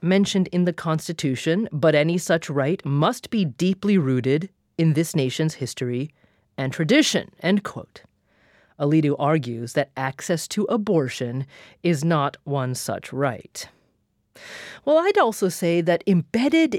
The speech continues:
in the concepts of history and tradition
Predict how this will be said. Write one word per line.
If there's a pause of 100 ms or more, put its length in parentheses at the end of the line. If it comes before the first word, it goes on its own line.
in
the
concepts
of (100)
history
and
tradition